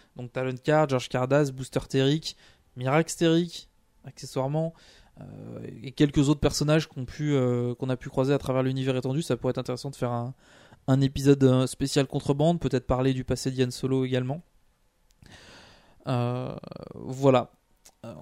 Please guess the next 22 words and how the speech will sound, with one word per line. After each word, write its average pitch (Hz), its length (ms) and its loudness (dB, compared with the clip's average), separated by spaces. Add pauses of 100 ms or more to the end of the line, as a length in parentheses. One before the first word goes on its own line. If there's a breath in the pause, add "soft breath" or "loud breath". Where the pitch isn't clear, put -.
(120)
on 165 140 0
a 214 80 6
eu 247 100 6
un 226 100 4
message 180 640 2
de 139 340 6
Seimei 185 480 2
sur 160 180 -2
le 127 120 2
blog 143 240 2
qui - 180 -8
nous 143 800 -4
posait 175 220 -2
des 208 80 -4
questions 202 340 -4
sur 151 160 0
la 143 140 6
théorie 180 280 4
du 156 120 -2
retour 165 320 2
de 135 80 -6
Dark 185 280 0